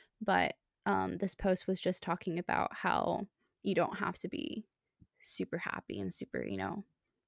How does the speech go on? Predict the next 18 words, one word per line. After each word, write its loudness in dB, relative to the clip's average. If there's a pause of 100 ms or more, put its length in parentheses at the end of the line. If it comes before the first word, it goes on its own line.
(160)
jolly 2 (100)
all -2
the 2
time. 0 (180)
Like, -8
it's -2
okay 0
to -2
have 0
ups -4
and 2
downs. 0 (680)
And 0 (880)
it's 0
not, -2 (160)
like 0
you -2
said, -2